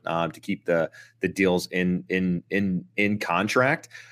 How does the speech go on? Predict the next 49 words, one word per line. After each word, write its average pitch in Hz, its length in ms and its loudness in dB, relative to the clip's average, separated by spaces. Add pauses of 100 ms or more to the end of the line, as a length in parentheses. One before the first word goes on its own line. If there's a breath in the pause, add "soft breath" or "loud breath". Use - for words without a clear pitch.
(140 loud breath)
Um, 95 440 4
you 101 80 2
know, 95 120 2
I 98 160 4
look 120 260 2
at 120 80 2
the 92 80 2
new 92 140 2
construction 87 480 0
numbers, 80 320 0
right? 90 180 4
They 87 80 0
come 87 240 -2
out 92 240 4
and 85 100 -2
they 82 80 2
look 80 280 0 (160)
crazy 95 560 2
because 87 340 0
you 85 60 -2
see 90 200 0
the 85 140 0
amount 82 240 0
of 76 80 -8
homes 85 360 -2
that 82 100 -2
are 80 200 0
outstanding 82 760 0
out 107 240 2
there. 85 180 2
But - 120 -2
once - 180 -4
you - 60 -4
start - 240 0
really 101 340 4
looking 95 380 2
at 87 160 4
'em, 87 140 0 (320 loud breath)
only 156 200 2
a - 80 4
small 107 340 4
percentage 113 400 0
of 92 80 4
those 82 180 2
homes 135 260 2
are 82 100 2
actually 92 340 0 (120)
built. 117 360 4 (500 soft breath)
Uh, 95 160 0